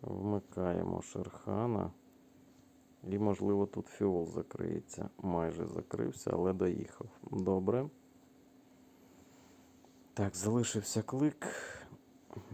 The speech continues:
І вже підвищена шкода пішла. Доби. Ех, трішки. Ну, добре.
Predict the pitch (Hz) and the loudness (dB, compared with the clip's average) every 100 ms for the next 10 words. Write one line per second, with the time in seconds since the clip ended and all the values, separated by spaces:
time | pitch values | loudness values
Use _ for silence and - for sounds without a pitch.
0 | - - - - - - - 101 101 101 | -14 -20 -20 -20 -20 -20 -2 2 2 2
1 | 104 120 120 107 98 104 - - 101 101 | 0 -2 0 2 4 2 2 0 2 2
2 | - - - - - - - - - 73 | -2 -6 -4 -2 -2 -4 -8 -8 -6 -6
3 | 76 - - - - - - - - - | -8 -16 -20 -20 -20 -20 -20 -20 -20 -20
4 | - - - - - - - - - - | -20 -20 -20 -20 -20 -20 -20 -20 -20 -20
5 | - - - - - - 95 92 87 - | -20 -20 -20 -20 -12 -2 2 4 2 0
6 | - - - - - - - - - - | -18 -20 -20 -20 -20 -20 -20 -12 -12 -12
7 | - - - - - - - - - - | -12 -10 -8 -12 -12 -12 -12 -14 -20 -20
8 | - - - - - 113 92 117 120 92 | -20 -20 -20 -20 -18 -8 -2 0 4 2
9 | 80 82 | 2 0